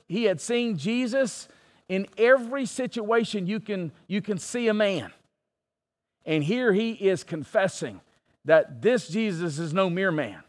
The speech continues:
Yes, he is a man. He has feet. But he is God, a very God. He is worthy to be worshiped. Now notice in verse ten, Jesus said to them, "Do not be afraid." I love that. Don't we need that today?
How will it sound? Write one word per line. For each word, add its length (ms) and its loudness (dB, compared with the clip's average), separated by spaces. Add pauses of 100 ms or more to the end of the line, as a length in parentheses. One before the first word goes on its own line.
(460)
Yes, 260 4
he 180 0
is 160 6
a 40 4
man. 360 2
He 60 0
has 180 4
feet. 420 2 (1080)
But 120 2
he 180 0
is 240 -2
God, 500 6
a 40 0
very 340 -2
God. 340 2
He 180 -2
is 120 -2
worthy 500 4
to 120 -6
be 140 -4
worshiped. 640 -4 (600)
Now 100 -2
notice 380 2
in 120 0
verse 260 0
ten, 380 -2 (320)
Jesus 480 0
said 320 2
to 80 0
them, 320 -2 (1160)
"Do 240 0
not 340 2
be 160 -2
afraid." 420 0
I 100 2
love 300 2
that. 280 -10 (340)
Don't 180 4
we 80 -2
need 200 0
that 220 4
today? 360 -6